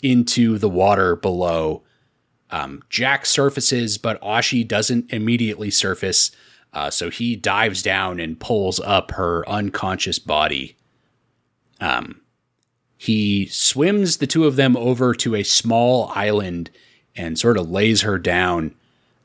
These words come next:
Um, she comes to and she sees Jack sitting on the opposite side of the small island trying to catch his own breath.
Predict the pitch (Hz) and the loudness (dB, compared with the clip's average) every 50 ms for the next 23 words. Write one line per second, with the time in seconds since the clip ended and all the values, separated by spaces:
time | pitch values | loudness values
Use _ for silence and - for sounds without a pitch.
0 | _ 98 85 71 67 64 64 - - _ _ _ _ _ _ - - - - - | _ -4 -2 -2 -2 -4 -8 -14 -16 _ _ _ _ _ _ -20 -10 -6 -2 -2
1 | 139 143 165 147 - - 165 170 170 151 - - - 147 143 139 135 127 120 113 | -2 -2 -4 -6 -4 -2 0 2 2 0 0 0 2 2 4 4 4 2 2 0
2 | 107 101 101 - - - 117 - - 135 127 117 101 92 - - 104 107 107 104 | 0 -2 -2 -2 -2 0 0 0 2 2 2 0 0 -2 -4 -2 0 0 2 0
3 | 98 - - - - _ _ _ _ _ _ _ - - - - - 147 143 135 | 0 -2 -6 -12 -20 _ _ _ _ _ _ _ -4 0 0 2 4 4 4 4
4 | 131 123 120 117 110 117 120 113 113 110 104 107 117 117 - 123 - 131 107 - | 4 2 2 0 0 0 0 -2 -2 -2 -2 -2 -2 0 -2 -2 -2 -2 -2 -2
5 | - 104 104 110 104 98 85 101 - - - - 117 104 101 101 95 92 - 87 | -2 0 0 -2 -2 -4 -4 -2 0 0 0 0 0 0 0 0 -2 -2 -2 -2
6 | 98 95 90 92 90 82 85 80 - - - - - 101 98 92 - - 92 85 | -2 0 -2 -2 -4 -6 -6 -8 -10 -10 -6 -2 -2 -2 -2 -2 -6 -8 -10 -10
7 | - - 98 95 92 - - 101 95 98 92 95 92 80 82 87 87 82 - - | -6 -4 -2 -2 -2 -2 -4 -4 -4 -4 -4 -6 -6 -6 -4 -2 -2 -2 -4 -6
8 | - - | -10 -20